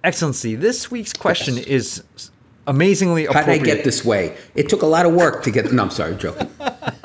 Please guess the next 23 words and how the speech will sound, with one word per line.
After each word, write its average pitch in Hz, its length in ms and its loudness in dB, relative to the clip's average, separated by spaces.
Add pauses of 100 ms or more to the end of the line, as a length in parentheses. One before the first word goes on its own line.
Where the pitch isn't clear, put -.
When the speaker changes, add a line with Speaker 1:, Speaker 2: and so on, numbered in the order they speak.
(1200)
Speaker 1:
That 180 180 4
was 196 120 2
the 190 80 2
question 170 320 2
I 139 60 4
was 131 120 2
not 139 160 0
supposed 131 240 0
to 127 60 -2
read 113 160 2
on 101 120 0
the 98 120 -6
air. 92 120 -2
<laughs> - 1900 -4
Here's, 165 360 0 (320)
here's 170 200 2
the 170 80 2
question 139 320 -2
that 117 140 -2
came 101 180 -4
in. - 120 -14 (180)
It 127 140 -6
says, 98 360 -4